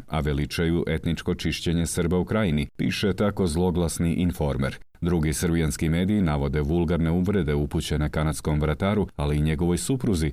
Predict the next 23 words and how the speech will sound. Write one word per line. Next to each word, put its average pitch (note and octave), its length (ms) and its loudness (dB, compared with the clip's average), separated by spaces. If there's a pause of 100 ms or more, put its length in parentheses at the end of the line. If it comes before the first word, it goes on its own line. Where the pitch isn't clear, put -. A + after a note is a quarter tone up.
dok A2+ 180 0
se C3 100 0
on A#2+ 160 2
sam A2+ 240 0
požalio A#2 480 0
kako F#2 280 -2
mu F2 120 2
je D#2 120 2
telefonski F2+ 640 -2
broj D#2+ 320 2
objavljen E2+ 500 2
na D#2+ 140 2
društvenim E2+ 500 0
mrežama, F#2 440 2 (120)
zbog D#2 280 -2
čega F2 220 2
je E2 80 0
primio F#2 300 2
nekoliko G#2 540 0
tisuća F2+ 480 -2
poruka F#2+ 420 0
sličnog E2 540 -4
sadržaja. C#2 540 -4